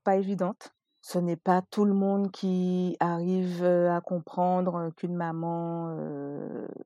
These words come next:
entre guillemets, seule avec ses trois enfants, ben, ça peut bouleverser aussi l'emploi du temps professionnel.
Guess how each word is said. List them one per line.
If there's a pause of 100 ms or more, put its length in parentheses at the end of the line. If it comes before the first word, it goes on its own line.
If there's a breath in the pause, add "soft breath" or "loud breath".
(140)
entre
guillemets,
seule
avec
ses
trois
enfants,
ben, (600 soft breath)
ça
peut
bouleverser
aussi
l'emploi
du
temps
professionnel.